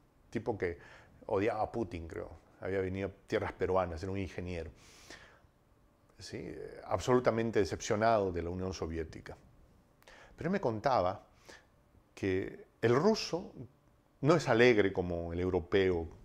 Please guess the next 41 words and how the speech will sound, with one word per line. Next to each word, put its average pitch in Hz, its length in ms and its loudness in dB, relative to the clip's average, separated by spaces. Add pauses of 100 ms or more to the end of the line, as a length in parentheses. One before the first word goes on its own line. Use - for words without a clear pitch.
(180)
Yo 104 80 -2
le 104 80 2
digo, 98 140 -2
"No, 131 200 -4
los 113 140 -6
europeos 131 300 -2
no 135 80 -4
son 135 160 -8
tan 120 160 -2
alegres, 104 360 0
tú - 100 -14 (100)
ándate 131 260 0
a 101 60 -4
Colombia 107 360 4
para 90 120 0
que 95 80 2
veas 101 120 4
la 101 80 0
que 98 100 0
es 98 80 0
la 95 60 2
alegría". 90 340 -2 (420)
Pero, 123 140 -10 (320)
¿no? 120 80 -6 (960)
Y 117 60 0
decía, 113 260 -2
"No, 117 200 -4
el 101 140 -2
ruso 147 280 -6
no 139 220 -2
es 156 160 -6
alegre 98 520 -2 (220)
comparado 110 640 2
con 95 200 0
el 82 440 -6 (420)
español, 104 600 2
por - 120 -16
ejemplo, 101 380 -14
es - 140 -16
muy", 120 540 2 (680)
¿no? - 180 -12